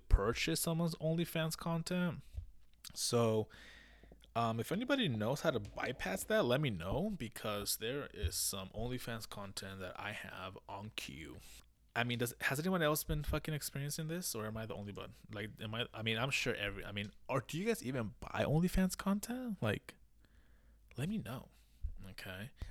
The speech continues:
I, I don't know. I feel like back in the day, it was, it was kind of, the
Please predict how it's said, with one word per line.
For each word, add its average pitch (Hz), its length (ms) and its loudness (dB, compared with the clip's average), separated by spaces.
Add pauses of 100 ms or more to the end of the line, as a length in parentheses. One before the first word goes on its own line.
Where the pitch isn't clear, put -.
I, 143 120 -4
I 165 80 0
don't 165 160 0
know. 101 200 2
I 95 120 -2
feel 165 180 -4
like 143 260 -2 (220)
back 110 260 -6
in 123 80 -6
the 107 80 -6
day, 101 220 -4
it 104 60 -2
was, 101 180 -6 (300)
it 95 60 -2
was 104 120 -4
kind 110 200 -4
of, 98 100 -8 (640)
the 95 260 -4